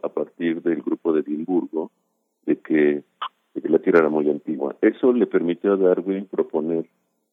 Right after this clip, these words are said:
la idea de la selección natural, porque el mecanismo de la selección natural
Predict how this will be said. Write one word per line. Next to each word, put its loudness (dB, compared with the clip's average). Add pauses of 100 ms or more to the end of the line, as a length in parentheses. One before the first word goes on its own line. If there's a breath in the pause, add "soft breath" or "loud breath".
(340)
la 0
idea 4
de 2
la -2
selección -2
natural, 2
porque 0
el -2
mecanismo -2
de 2
la 2
selección -4
natural -2